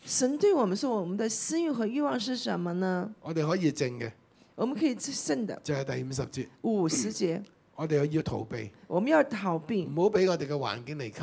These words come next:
Speaker 2: 引我哋。
Speaker 1: 不要被我們的環境來吸引我們。
Speaker 2: 我哋唔好站喺個，嗰個，誒，嗰個被呢一個，誒，誘惑嘅當中。
Speaker 1: 我們不要被站在誘惑的當中。
Speaker 2: 我哋呢，要紀念耶和華。
Speaker 1: 我們要紀念耶和華。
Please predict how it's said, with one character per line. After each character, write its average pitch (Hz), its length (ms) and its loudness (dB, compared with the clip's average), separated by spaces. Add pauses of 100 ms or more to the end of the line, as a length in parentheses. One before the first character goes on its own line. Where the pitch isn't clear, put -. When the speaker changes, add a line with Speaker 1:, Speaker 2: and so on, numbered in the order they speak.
Speaker 2:
引 113 160 -10
我 98 120 -10
哋。 - 120 -12 (140)
Speaker 1:
不 - 80 -6
要 339 140 6
被 320 240 -2
我 247 100 4
們 175 40 0
的 185 140 0
環 180 160 -2
境 254 160 -4
來 190 140 -2
吸 151 460 -2
引 147 100 0
我 233 100 2
們。 180 100 0
Speaker 2:
我 147 40 2
哋 - 20 4
唔 156 60 4
好 214 60 0
站 135 280 2
喺 143 180 0 (120)
個， 165 140 0
嗰 170 40 2
個， 139 320 2
誒， 131 200 -6
嗰 151 180 -2
個 139 80 -4
被 123 540 -4
呢 160 120 -4
一 160 120 -2
個， 147 100 -6
誒， 123 180 -4 (380)
誘 120 120 -10
惑 131 260 -2
嘅 127 100 -10
當 135 220 -4
中。 131 200 -8 (260)
Speaker 1:
我 220 120 2
們 262 60 -2
不 320 80 4
要 339 100 6
被 330 100 2
站 302 220 2
在 277 80 2
誘 269 140 0 (120)
惑 269 160 0
的 185 120 0
當 202 260 0
中。 208 320 2 (160)
Speaker 2:
我 160 100 -2
哋 170 140 2
呢， 208 100 6
要 170 140 6
紀 156 320 2
念 131 200 -4
耶 113 120 -6
和 104 160 -6
華。 95 180 -4 (140)
Speaker 1:
我 185 100 -2
們 233 120 0
要 311 140 4
紀 349 280 0
念 311 220 0
耶 196 120 4
和 190 200 -2
華。 165 340 -4